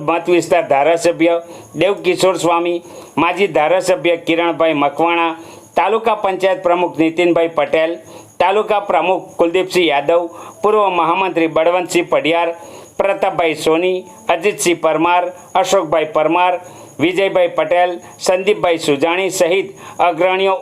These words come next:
ઉપસ્થિત રહ્યા હતા. ભક્તજનોની હાજરી વચ્ચે આ ધાર્મિક કાર્યક્રમનું કમલેશભાઈ પરમાર, જયેશભાઈ પરમાર, રાકેશભાઈ પરમાર, રાજુભાઈ પરમાર, ચંદુભાઈ પરમાર, મનીષભાઈ પટેલ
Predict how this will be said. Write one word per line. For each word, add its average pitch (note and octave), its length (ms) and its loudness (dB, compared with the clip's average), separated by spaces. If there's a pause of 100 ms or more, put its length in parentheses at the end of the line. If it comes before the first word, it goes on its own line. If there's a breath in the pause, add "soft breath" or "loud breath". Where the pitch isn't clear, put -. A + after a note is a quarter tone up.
ઉપસ્થિત E3+ 500 0
રહ્યા D3+ 380 2
હતા. B2+ 260 0 (500 loud breath)
ભક્તજનોની E3 800 0
હાજરી D#3+ 420 2
વચ્ચે E3 280 2 (380 loud breath)
આ F#3+ 100 2
ધાર્મિક F#3+ 480 0
કાર્યક્રમનું E3 720 0 (260 loud breath)
કમલેશભાઈ E3+ 640 0
પરમાર, E3+ 400 2 (400 loud breath)
જયેશભાઈ E3 520 0
પરમાર, E3+ 400 2 (360 loud breath)
રાકેશભાઈ F3+ 600 0
પરમાર, E3 380 2 (360 loud breath)
રાજુભાઈ E3+ 580 0
પરમાર, E3 400 2 (360 loud breath)
ચંદુભાઈ G3+ 540 0
પરમાર, E3 440 2 (300 loud breath)
મનીષભાઈ F#3+ 540 0
પટેલ F3 320 0